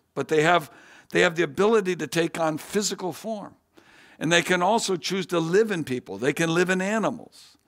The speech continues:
They're not limited to space and time. Satan was created as the highest and most beautiful angel,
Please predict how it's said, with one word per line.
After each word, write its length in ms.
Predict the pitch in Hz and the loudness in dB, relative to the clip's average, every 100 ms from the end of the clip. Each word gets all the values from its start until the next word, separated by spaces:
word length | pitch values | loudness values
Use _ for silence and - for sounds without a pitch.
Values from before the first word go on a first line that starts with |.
| _ _ - | _ _ -4
They're 140 | 135 | 2
not 220 | 156 175 | 2 2
limited 460 | 170 202 165 123 117 | 0 0 0 -2 -8
to 80 | 127 | -10
space 420 | - 147 139 - | -4 -2 -2 -4
and 140 | 139 | -8
time. 420 | - 139 110 87 - _ _ _ _ _ _ _ - - - - - | -6 -6 -6 -10 -18 _ _ _ _ _ _ _ -20 -20 -20 -20 -6
Satan 460 | - 240 262 269 | 0 4 2 0
was 140 | 208 175 | -4 -4
created 460 | - 160 165 180 | -2 0 2 0
as 100 | 151 | -2
the 120 | 139 139 | -4 -4
highest 540 | 131 208 220 226 - | 2 2 2 0 -4
and 120 | 165 | -4
most 300 | 170 165 131 | 0 -2 -4
beautiful 560 | 131 202 254 208 202 180 | -2 0 0 0 -2 -2
angel, 520 | 180 185 156 - - | -2 -2 -4 -10 -18